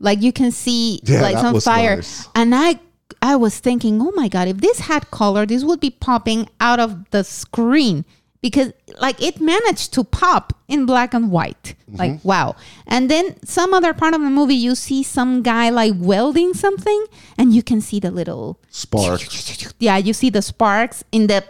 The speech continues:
Speaker 1: complete darkness. It, it was beautiful, too.
Speaker 2: Yes, very rich. Like, as you know, four K thrives on blacks if you have a good T V, that is.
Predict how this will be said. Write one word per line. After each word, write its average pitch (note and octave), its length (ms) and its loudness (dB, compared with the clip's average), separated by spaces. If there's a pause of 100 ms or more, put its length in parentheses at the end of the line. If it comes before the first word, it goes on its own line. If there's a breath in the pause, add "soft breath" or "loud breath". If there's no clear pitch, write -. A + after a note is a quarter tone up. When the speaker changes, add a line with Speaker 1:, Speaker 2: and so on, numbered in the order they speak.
Speaker 1:
complete A3+ 720 -6
darkness. F3 580 -2
It, G3+ 240 -6
it G3+ 140 -6
was F#3 240 -2 (240)
beautiful, F3+ 540 -2
too. - 240 -12 (280)
Speaker 2:
Yes, A#2 440 0
very G3+ 480 0
rich. G2 680 -2
Like, G2 400 -4 (360)
as E3+ 260 0
you F3 100 -4
know, D3 220 2
four D3+ 320 0
K C3+ 640 0 (500)
thrives C3+ 880 0
on G#2+ 260 -2
blacks A#2 460 0
if B2 160 -2
you B2 80 4
have A2+ 120 2
a B2+ 60 2
good B2 260 2
T A#2+ 220 2
V, A#2 240 4
that D#2+ 260 -2
is. D#2+ 320 -6